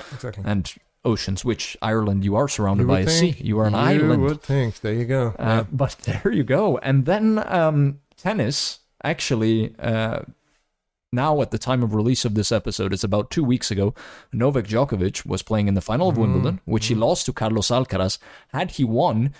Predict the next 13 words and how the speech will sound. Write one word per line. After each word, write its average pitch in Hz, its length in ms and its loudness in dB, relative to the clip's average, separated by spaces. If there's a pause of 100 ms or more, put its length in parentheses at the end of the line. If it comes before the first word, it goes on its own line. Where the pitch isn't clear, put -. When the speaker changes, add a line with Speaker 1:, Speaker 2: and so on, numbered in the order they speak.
(120)
Speaker 2:
he - 140 -2
would 143 160 4
have 113 120 0
matched 139 680 -2
Margaret 151 720 0
Court's 139 600 2
Speaker 1:
Oh. 226 200 -2
Speaker 2:
record 139 560 0
for - 260 -4
all-time 147 500 2
Grand 113 300 0
Slam 117 460 0
titles. - 460 -2